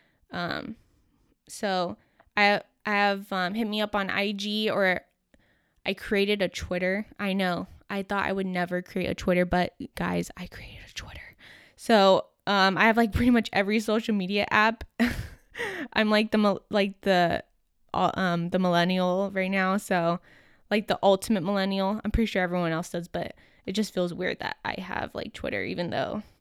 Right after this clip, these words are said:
yeah, I thought I would never have it. But, um, <laughs> on my I G, it's at Hoop Waves, and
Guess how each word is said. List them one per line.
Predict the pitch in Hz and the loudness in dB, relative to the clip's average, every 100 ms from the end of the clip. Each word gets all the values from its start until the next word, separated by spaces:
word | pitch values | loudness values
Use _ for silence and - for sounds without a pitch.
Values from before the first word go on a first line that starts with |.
| _ _ _ _ _ - | _ _ _ _ _ -6
yeah, | 175 175 185 | -4 -4 -4
I | |
thought | 190 185 | -4 -2
I | - 180 | 0 2
would | 180 | 2
never | 180 180 | 0 -2
have | 180 185 | -2 0
it. | 170 - | 0 2
But, | 185 - - - - | 2 2 -4 -20 -2
um, | - 214 214 202 240 - | 6 8 6 4 -2 -2
<laughs> | - | -2
on | 226 240 | 0 2
my | 208 202 | 4 8
I | 220 220 | 8 8
G, | 202 214 214 | 4 0 2
it's | 202 190 | 0 2
at | 196 185 - | 4 4 2
Hoop | 220 196 214 | 0 2 2
Waves, | 208 220 240 269 - - - _ - | 4 4 2 -2 -10 -20 -20 _ 0
and | 202 190 190 180 175 | 4 6 6 4 0